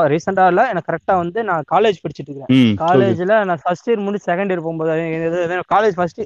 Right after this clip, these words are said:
Speaker 1: ஃபர்ஸ்ட் இயர் எண்டில் நினைக்கிறேன். நான் எனக்கு வந்து ட்வெல்த் முடிஞ்சதுலேருந்து கனவு எல்லாம் எழுதி வைக்கணும் ஒரு பழ-, ஒரு பழக்கம் வந்துச்சு. <laughs> ஆனா அவ க-,
Speaker 2: ம்.
Speaker 1: கண்டினியூ பண்ணல, அது வேற விஷயம். அப்பயும் கொஞ்சம் ஒரு, ஸ்டார்டிங்ல ட்வெல்த் முடிச்சு ஒரு, ஒரு ரெண்டு மாசம் ட்ரை பண்ணேன், விட்டேன். அடுத்து திருப்பி க-, காலேஜ்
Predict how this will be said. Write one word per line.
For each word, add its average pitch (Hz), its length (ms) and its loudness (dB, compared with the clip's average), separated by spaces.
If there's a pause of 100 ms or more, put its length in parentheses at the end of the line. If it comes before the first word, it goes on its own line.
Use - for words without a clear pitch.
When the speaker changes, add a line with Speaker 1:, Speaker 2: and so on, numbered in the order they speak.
Speaker 1:
ஃபர்ஸ்ட் 170 220 -4
இயர் 190 140 2 (280)
எண்டில் 180 360 -4
நினைக்கிறேன். 139 260 -16 (720)
நான் 196 440 4
எனக்கு 180 220 0
வந்து 202 100 2
ட்வெல்த் 220 360 0
முடிஞ்சதுலேருந்து 208 380 0
கனவு 202 300 2
எல்லாம் 202 180 2
எழுதி 214 260 0
வைக்கணும் 190 200 -4
ஒரு 175 160 -4
பழ-, 165 280 2
ஒரு 151 160 0
பழக்கம் 170 400 -2
வந்துச்சு. 147 300 -10
<laughs> - 380 -6 (540)
ஆனா 208 180 2
அவ 180 180 4
க-, 151 140 0
Speaker 2:
ம். 113 40 4
Speaker 1:
கண்டினியூ 180 300 0
பண்ணல, 185 200 -2
அது 175 120 2
வேற 180 80 0
விஷயம். 175 320 -4
அப்பயும் 190 180 -6
கொஞ்சம் 175 220 -4
ஒரு, 156 480 -2
ஸ்டார்டிங்ல 185 840 -2 (140)
ட்வெல்த் 185 260 -2
முடிச்சு 180 240 -2
ஒரு, 180 140 2
ஒரு 160 240 -2
ரெண்டு 160 160 -4
மாசம் 170 260 -4
ட்ரை 165 40 -6
பண்ணேன், 156 400 -6 (480)
விட்டேன். 165 400 0
அடுத்து 156 280 0
திருப்பி 180 280 0
க-, 156 340 4
காலேஜ் 160 520 2